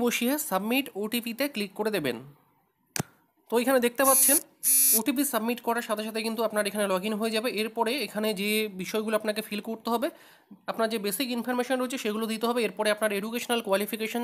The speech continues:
সেটা দিতে হবে। এরপরে আপনার যে স্ক্যান কপিগুলো রয়েছে, সেগুলো আপনাকে আপলোড করতে হবে। এরপরে আপনার নিকটবর্তী যে স্টাডি সেন্টার রয়েছে, সেটা আপনি চুজ করবেন। এরপরে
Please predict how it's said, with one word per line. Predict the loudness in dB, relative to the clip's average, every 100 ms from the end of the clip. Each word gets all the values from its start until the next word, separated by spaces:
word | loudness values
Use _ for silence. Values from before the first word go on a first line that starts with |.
| -4
সেটা | -4 -2 0
দিতে | 2 2
হবে। | 2 0 -6 -20 -20 -8 -4
এরপরে | 0 4 4 2 -2 _ -16 -10
আপনার | 0 0 4
যে | 2 2
স্ক্যান | 0 0 0 -6 _ _ 0
কপিগুলো | 0 2 2 4
রয়েছে, | 4 2 0
সেগুলো | 0 2 2
আপনাকে | 2 2 2
আপলোড | 2 -2 -4
করতে | -6 -2 0
হবে। | 0 -2 -6 -20 -6 -4
এরপরে | 0 0 0 0 -8 -8 -2
আপনার | 0 2 2 2
নিকটবর্তী | 2 0 0 0 0
যে | 0 -2
স্টাডি | -2 -4 -2
সেন্টার | -2 0 -2
রয়েছে, | -2 -2
সেটা | 0 0
আপনি | 0 -8
চুজ | -6 -2
করবেন। | 0 2 0
এরপরে | 0 0